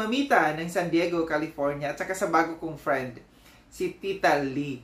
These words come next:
Mega love shoutout sa inyong lahat po. So, ngayong araw na ito, gagawa ko ng reaction video. Ah, ito'y napanood ko, ah, sa kay Olives T V. Ah, si Freda, yung kanyang, ah, tinutulungan, no?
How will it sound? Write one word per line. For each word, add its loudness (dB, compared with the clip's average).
Mega -2
love 0
shoutout -4
sa -6
inyong -10
lahat -8
po. -16
So, -4
ngayong 6
araw 8
na -6
ito, -2
gagawa 4
ko -4
ng -4
reaction 0
video. -2
Ah, 6
ito'y 2
napanood 2
ko, 0
ah, 4
sa 0
kay 4
Olives 4
T 0
V. 0
Ah, 2
si -2
Freda, 4
yung -8
kanyang, 0
ah, 2
tinutulungan, 0
no? -2